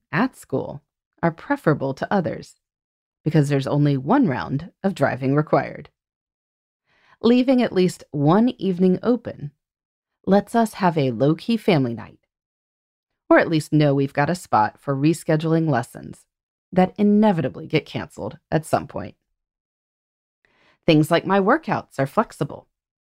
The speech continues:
and so can be scheduled at any point, but I know they are more likely to happen at some points than others. That's one reason we are looking into getting a treadmill for cold winter mornings.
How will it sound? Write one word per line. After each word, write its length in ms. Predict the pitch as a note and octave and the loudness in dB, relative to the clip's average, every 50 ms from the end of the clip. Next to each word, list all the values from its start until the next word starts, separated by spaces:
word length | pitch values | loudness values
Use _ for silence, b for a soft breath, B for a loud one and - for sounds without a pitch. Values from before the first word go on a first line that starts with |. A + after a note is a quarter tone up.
| _ _ _ _ _ _ _ _ _ | _ _ _ _ _ _ _ _ _
and 160 | - A3 A#3 - | -2 0 0 2
so 220 | - D#4+ D#4+ D#4+ | 2 2 2 2
can 120 | D#4+ D#4+ | 2 2
be 120 | D4+ D#4 D4 | 2 2 0
scheduled 480 | - - - E3 D3 D3 D3+ D3+ D3 | 0 -2 0 0 0 2 0 2 2
at 100 | D#3+ D#3 | 2 2
any 220 | E3+ A#3 F#4 F4+ G3+ | 2 2 2 0 -2
point, 440 | - - - - - _ _ _ _ _ _ _ _ _ _ _ _ _ _ _ _ _ _ _ _ _ _ | -4 -6 -14 -20 -20 _ _ _ _ _ _ _ _ _ _ _ _ _ _ _ _ _ _ _ _ _ _
but 100 | - D#3 | 2 4
I 100 | D#3 D3+ | 4 4
know 200 | D3+ D3 D3 D3 | 4 4 4 4
they 160 | D3 D3+ D3 D3 | 4 4 2 4
are 60 | C#3+ | 4
more 240 | D3 C#3+ C#3 C3+ B2+ | 4 2 2 2 0
likely 420 | C3+ F#3+ D4 A4+ - - D#3 C3 | 0 0 0 0 0 -2 -2 -2
to 80 | - - | -2 -4
happen 380 | - - - - - - C3 | -6 -6 -8 -6 -2 0 0
at 120 | D3 - - | 0 -2 0
some 220 | - B3 A#3+ G3+ | 0 0 0 0
points 460 | - - A2+ A#2+ C#3+ - - - _ _ _ _ _ - | -2 -4 -8 -8 -8 -10 -12 -18 _ _ _ _ _ 2
than 100 | E3 D#3+ | 2 2
others. 460 | C#3+ A2 - - - - - - - _ _ _ _ _ _ _ _ _ _ _ _ _ _ _ _ _ _ _ - | 4 2 -2 -6 -12 -16 -20 -20 -20 _ _ _ _ _ _ _ _ _ _ _ _ _ _ _ _ _ _ _ 0
That's 220 | C#3+ D3 C#3+ - | 0 0 0 0
one 180 | F3+ G3+ A3 G#3 | 2 2 4 4
reason 400 | D#3 C3+ C3+ C#3+ E3+ G3+ A3 G#3+ | 2 2 0 0 0 0 2 2
we 140 | F3+ D#3 D3 | 2 0 0
are 120 | C#3+ C#3+ | 0 0
looking 360 | C#3 D3 E3 - - A3 G#3+ | 0 -2 -2 0 0 2 2
into 240 | G#3+ A3 G#3+ - A#3 | 2 0 0 -2 -2
getting 320 | F#3+ F3+ E3 E3+ E3+ F#3 | -2 0 0 0 0 0
a 40 | F#3+ | -2
treadmill 600 | F#3 - - - A#3+ G3 D3+ C3+ - - - - _ _ _ _ _ _ _ _ _ _ _ _ _ _ | -2 -4 -4 -4 -4 -4 -4 -8 -10 -10 -14 -20 _ _ _ _ _ _ _ _ _ _ _ _ _ _
for 120 | - A#3 | 0 0
cold 540 | G#3+ - - - G#3 F#3+ F#3 F#3+ F#3 F3+ F#3 - _ | 0 -2 -4 -4 -4 -4 -4 -6 -8 -10 -12 -18 _
winter 300 | - A#3 C3 C3 - D3 | -8 -6 -6 -2 2 2
mornings. 480 | D3 D3 C#3 B2 - - - - - | 2 2 2 0 -4 -10 -16 -20 -20